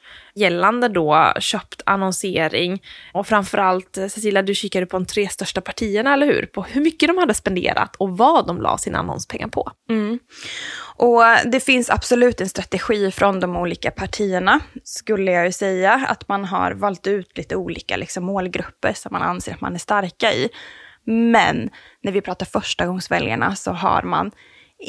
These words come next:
Speaker 2: genomgående, oavsett parti, ingen strategi alls. Hur man ska nå ut med specifika budskap som når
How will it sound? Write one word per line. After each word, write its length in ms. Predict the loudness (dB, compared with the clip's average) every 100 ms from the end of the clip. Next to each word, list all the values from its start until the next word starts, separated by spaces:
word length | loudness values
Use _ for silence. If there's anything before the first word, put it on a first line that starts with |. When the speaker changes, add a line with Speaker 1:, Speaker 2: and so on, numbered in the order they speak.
| 2 6
Speaker 2:
genomgående, 1080 | 6 6 4 4 6 6 6 2 4 4 2
oavsett 500 | 2 2 2 -4 -8
parti, 540 | -10 -4 0 0 0 -2 -8 _ _ _
ingen 300 | -4 -2 -2
strategi 500 | -4 -8 -8 -4 -2 2
alls. 480 | 2 0 -8 -14 -18
Hur 260 | -10 -2 0
man 140 | 0
ska 160 | -4 -6
nå 100 | -6
ut 360 | -2 -4 -4 -8
med 160 | -8
specifika 760 | -8 -4 -2 0 -2 -4 -4 -4
budskap 500 | -4 -6 -6 -6 -6
som 200 | -8 -6
når 260 | -2 -2